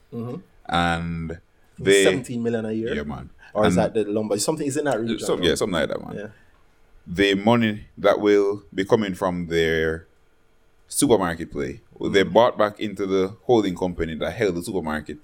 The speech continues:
Speaker 1: They bought it completely,
Speaker 2: Bought it
Speaker 1: hundred percent.
Speaker 2: completely.
Speaker 1: Yeah.
Speaker 2: S-, and they want to expand the supermarket they already have.
Speaker 1: Mm-hmm.
Speaker 2: And they finished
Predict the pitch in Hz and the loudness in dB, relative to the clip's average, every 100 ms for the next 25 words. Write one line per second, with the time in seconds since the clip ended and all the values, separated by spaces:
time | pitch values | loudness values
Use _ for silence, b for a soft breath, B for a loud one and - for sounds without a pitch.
0 | - 104 110 107 104 110 117 110 95 92 | -10 0 2 0 -6 -12 -8 -8 -8 -6
1 | 120 104 101 98 95 101 58 - - 101 | 2 4 4 -2 -2 0 -2 -6 -4 -2
2 | 101 101 - _ - - - 98 95 95 | -2 -4 -10 _ -8 -6 0 0 4 4
3 | 95 101 101 92 - 104 - 113 98 104 | 6 4 2 0 -2 -2 0 0 0 -4
4 | 92 80 82 73 - 98 117 92 78 78 | -2 -2 -6 -6 2 4 6 2 -2 -4
5 | 120 - - 107 120 156 - 87 85 87 | -6 -8 -16 -10 -8 -10 -6 -6 0 2
6 | 87 87 90 _ - 131 107 101 - - | 4 2 -4 _ -4 -4 -2 -6 -8 -12
7 | - | -20